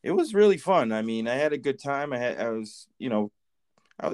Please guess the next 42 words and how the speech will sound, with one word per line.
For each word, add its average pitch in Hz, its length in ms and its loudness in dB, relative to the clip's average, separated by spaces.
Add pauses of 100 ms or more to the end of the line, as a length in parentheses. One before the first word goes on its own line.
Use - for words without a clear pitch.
I 147 80 0
thought 160 240 6
I 143 40 8
was 120 260 -2
really 107 320 -2
prepared. 95 540 -2
I, 92 160 0
I 71 120 -2
had 107 320 -2
some, 95 360 -6 (500)
you - 80 2
know, 135 140 10
I, 107 140 4 (1900)
it 135 180 -4
was, 160 200 2
it 143 100 4
was - 120 0
hard 180 300 6
to 160 140 4
adjust 120 500 0
because 110 280 -6
I 104 120 0
had 110 160 -4
never 107 260 -2
done 98 380 -8
anything 104 360 -8
like 107 180 -4
that 110 200 0
before. 117 480 -4 (1200)
Um, 90 500 0 (460)
you 123 120 2
know, 107 180 8
like, 95 200 0 (1700)
I 135 80 8
was 127 160 6
outside, 123 640 4
so 113 120 -6
I 113 100 -2
could 104 140 -8
hear 127 520 -2
the, 95 600 -6
the, 92 360 -4